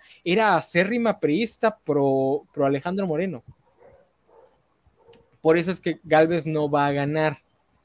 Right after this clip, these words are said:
Mientras Morena tenga el voto duro del pri y su fanaticada, alcanza el treinta por ciento que le da la victoria.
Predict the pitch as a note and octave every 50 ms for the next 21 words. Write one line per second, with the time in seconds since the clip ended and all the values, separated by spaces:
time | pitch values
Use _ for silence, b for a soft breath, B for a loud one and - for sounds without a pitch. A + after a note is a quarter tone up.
0 | _ _ _ _ C#3+ D3 D#3 D3+ C#3 - D3 C#3+ C#3 - E3+ F3+ D#3+ D#3 D#3 E3+
1 | F3 F#3 - - F3+ E3+ F3 E3+ E3 D#3 D3 C#3+ D#3+ F#3+ - - G3+ G3+ G3 G3
2 | F#3 E3 D3 C3+ - D#3+ D#3+ E3 F3+ D#3+ - - D3 C3 - D3 C#3 C3 - -
3 | C#3 - - D#3+ E3 F#3+ A3 A3+ - _ _ _ _ _ - - D#3+ D3+ D3 C#3+
4 | - - F#3 F3+ F3 - F#3 D#3+ - - D#3+ D#3+ D#3+ - E3 D#3+ - D3 C3+ -
5 | - D#3 D3 C#3+ D3+ C#3+ C#3+ B2 B2 B2 B2 B2+ B2+ B2+ C3 - _ D3 C3+ C3
6 | A2